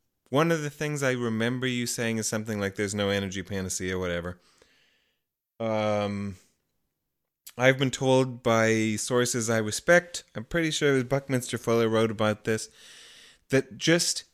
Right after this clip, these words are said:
in solar radiation itself, we could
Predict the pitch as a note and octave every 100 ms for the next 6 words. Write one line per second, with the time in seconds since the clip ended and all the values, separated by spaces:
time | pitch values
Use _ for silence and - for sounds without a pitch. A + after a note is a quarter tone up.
0 | _ C#3 C#3 C3+ B2+ - C3 C3 B2+ B2
1 | A#2+ A2+ A2 - G#2 G2 G2+ - - D#3
2 | D#3 - - _ - A2+ B2 B2 A#2 A#2
3 | A#2 _ _ _ - - A#2+ A2+ G#2 A2